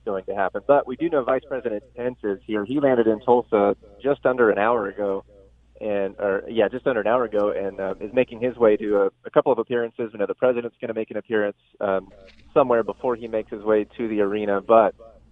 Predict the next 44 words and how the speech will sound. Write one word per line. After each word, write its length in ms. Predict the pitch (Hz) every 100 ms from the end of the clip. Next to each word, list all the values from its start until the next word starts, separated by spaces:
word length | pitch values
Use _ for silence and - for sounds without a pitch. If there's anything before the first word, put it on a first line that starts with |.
| -
uh, 140 | 101
it 80 | 98
doesn't 300 | 120 143 143
appear 280 | 120 131 123
that 380 | 107 - - 104
the 220 | 107 101
convention 400 | - 131 135 127
center, 240 | 131 113 104
which 140 | -
is 80 | 101
just 220 | 165 -
across 260 | - 127 -
the 80 | _
street 220 | 123 120
and 220 | 104 101
down 400 | 117 113 110 107 101
on 80 | 101
the 100 | 95 -
same 180 | 104
block, 360 | 95 104 98 95 - - _ _ _ -
uh, 120 | 104
is 100 | 101
gonna 180 | 92 113
be 100 | 101
used 400 | 98 117 113 101
now. 180 | 98 95
But 140 | 98
there 140 | 110 113
is 120 | 117
a 80 | 104
huge 300 | 135 139 -
presence 340 | 127 107 107 123 113 _
immediately 420 | 95 117 131 104 104
outside 460 | 98 - 147 170
the 140 | 113 98
arena, 360 | 95 92 92
which 160 | 92 -
is 60 | -
still 180 | 127 110
inside 500 | 107 - 104 98 98 - - _ _
the, 200 | 107 101
uh, 220 | 95 95 92 92
the, 140 | 113 101 -
the 180 | 107